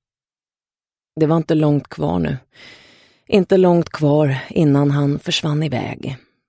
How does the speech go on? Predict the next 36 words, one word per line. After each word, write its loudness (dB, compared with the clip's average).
Och 0
allt -2
det -2
som -4
fortfarande -4
fanns -2
inom -2
Sofia, -4
det 2
som -2
gjorde 0
henne 2
till -4
den 0
mamma, 0
den 2
kvinna 2
hon 2
ännu 2
var, 0
den 2
där 4
massan 0
som -4
än -2
så -4
länge -4
var -2
verklig, -6
skulle 0
ge 0
sig -4
av -4
tillsammans -4
med 0
honom. -6